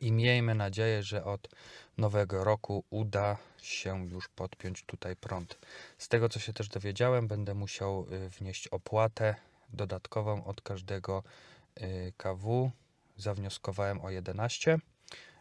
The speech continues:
y, zgodnie z tym, co było wcześniej. Miejmy nadzieję, że, y, wszystko będzie dobrze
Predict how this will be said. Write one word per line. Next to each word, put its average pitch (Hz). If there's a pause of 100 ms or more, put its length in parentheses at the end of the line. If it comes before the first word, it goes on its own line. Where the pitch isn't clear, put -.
(140)
y, 98
zgodnie 101
z -
tym, 104
co 98
było 92
wcześniej. 123 (100)
Miejmy 104
nadzieję, 98
że, 92 (680)
y, 92
wszystko -
będzie 90
dobrze 110